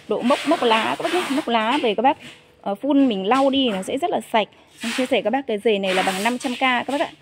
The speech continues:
Nó năm trăm K cho dề quế trắng tháng tám có mã số là Q một nhé. Em hạ xuống cho các bác coi. Treo lá nó mốc, nó màu xanh xanh các bác nhìn nó hơi khó. Đây là mã số Q một này. Đây các bác ạ,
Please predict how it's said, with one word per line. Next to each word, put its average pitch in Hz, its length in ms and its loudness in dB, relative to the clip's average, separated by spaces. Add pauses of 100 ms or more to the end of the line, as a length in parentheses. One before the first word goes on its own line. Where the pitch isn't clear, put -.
(480)
Nó 196 140 -4
năm 262 160 -4
trăm 269 140 -2
K 262 240 2
cho 247 120 0
dề 214 180 0
quế 202 200 -2
trắng 220 200 -4
tháng 226 160 -6
tám 208 240 -4
có 240 60 -4
mã 269 260 -2
số 214 100 -2
là 240 100 0
Q 254 300 0
một 226 260 4
nhé. 302 120 4 (1600)
Em 247 120 0
hạ 262 200 0
xuống 214 180 -4
cho 240 80 -4
các 262 80 -6
bác 311 180 -4
coi. 247 320 -2 (1000)
Treo 254 280 2
lá 196 260 0
nó 254 60 2
mốc, 294 240 6
nó 233 100 -2
màu 233 160 0 (100)
xanh 233 200 -2
xanh 262 240 0
các 226 60 -2
bác 277 160 2
nhìn 214 160 2
nó 196 80 -2
hơi 240 140 4
khó. 208 360 6 (1000)
Đây 247 80 -2
là 240 60 0
mã 208 160 0 (120)
số 196 160 0
Q 262 160 4
một 220 260 2
này. 175 120 -6 (3000)
Đây 226 100 -6
các 226 80 -4
bác 277 120 0
ạ, - 100 -6